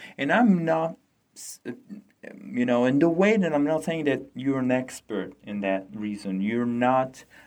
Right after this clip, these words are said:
uh, you, you have so much experience at that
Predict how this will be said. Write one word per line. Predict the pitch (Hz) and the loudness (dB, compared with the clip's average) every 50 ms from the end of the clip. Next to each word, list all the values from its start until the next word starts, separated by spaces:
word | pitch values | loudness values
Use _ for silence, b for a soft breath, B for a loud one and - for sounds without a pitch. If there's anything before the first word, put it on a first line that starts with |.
| B B - | B B -2
uh, | 117 113 113 110 107 | 0 2 2 2 2
you, | 117 123 123 120 113 - | 2 2 2 2 0 -2
you | 123 120 120 | 0 0 0
have | 120 127 120 117 | 0 0 -2 -4
so | - - 139 131 | -4 -4 -2 -2
much | 135 127 123 123 - | -2 -2 -4 -4 -6
experience | 120 - - - - 139 127 123 117 110 - - | -8 -10 -10 -8 -4 -2 0 0 0 -2 -6 -10
at | 107 107 | -12 -8
that | - 113 113 110 117 - | -4 -2 -2 -2 -2 -4